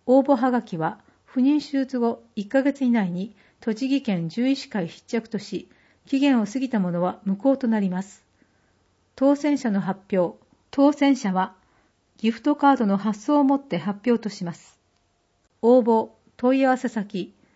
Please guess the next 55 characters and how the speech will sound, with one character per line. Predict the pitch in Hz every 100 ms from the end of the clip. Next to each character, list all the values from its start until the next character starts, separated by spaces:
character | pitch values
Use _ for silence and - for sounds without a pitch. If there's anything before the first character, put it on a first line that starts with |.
| _ -
郵 | 233 254
便 | 262 233
番 | 226 190
号 | 165 160 -
三 | - 254 277 277
二 | 254 202
零 | 202 180
の | 165 - -
零 | 233 262
零 | 262 240
三 | 180 196 196 190
二、 | 190 165 _ _ _ _ _ -
宇 | 208
都 | 262 269 269
宮 | 269 247
市 | - - - -
昭 | - 233 226
和 | 202 214 - _ _ _
一 | 202 202 285
の | 233
一 | 208 226
の | 196
二 | 190 233
十 | 226 175
三、 | - 165 190 _ _ _ _ _ _
公 | - 269 285
益 | 277 269
社 | 240 220
団 | 254 254
法 | 240 208
人、 | 180 160 _ _ _ _
栃 | 226 226 269 247
木 |
県 | 190 175
獣 | 170 254
医 | 269
師 | -
会、 | - 180 - _ _ _ -
メ | 214
ス | 214 277
猫 | 285 277
の | 240 240 254
不 | 240
妊 | 277 285
手 |
術 | 285 262 -
キ | 254
ャ | 240
ン | 233
ペ | 233
ー | 220
ン |
係、 | 208 202 180 202 _ _ _ _ _ _ _ -
電 | 233 226
話 | 214 202